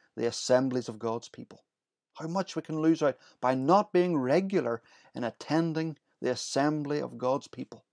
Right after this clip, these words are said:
In other words, not being regular at church. He says, "One thing is clear. By being absent, Thomas was kept in suspense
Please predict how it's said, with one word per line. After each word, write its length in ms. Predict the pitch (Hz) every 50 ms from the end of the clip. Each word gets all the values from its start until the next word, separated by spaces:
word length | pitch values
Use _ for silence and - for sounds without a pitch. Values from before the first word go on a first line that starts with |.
| _ _ _ _ _ _ _ _ _ _ _ -
In 40 | -
other 80 | 156 151
words, 140 | 139 117 - _ _ -
not 260 | 139 165 190 190 -
being 240 | 165 151 147 139 123
regular 520 | 123 131 147 156 139 151 156 170 170 180
at 120 | - -
church. 400 | - - - 226 196 _ _ _ _ _ _ _ _ _ _ _ _ _ _ _ _ _ _ _ -
He 60 | -
says, 240 | 120 - 156 147 123
"One 240 | 127 143 165 185 170
thing 240 | - - 175 180
is 120 | 180 165 -
clear. 420 | - - - 180 175 139 107 - _ _ _ _ _
By 120 | - 131 139
being 300 | 135 156 156 151 143 139 -
absent, 520 | - 165 185 156 - - - 123 104 - - _ _ _ _ _ -
Thomas 380 | - - 139 151 156 160 151
was 160 | - 143 131 -
kept 400 | - - - 156 165 - - 151
in 80 | 139
suspense 800 | - - - - - - - - 202 202 214 226 208 - - -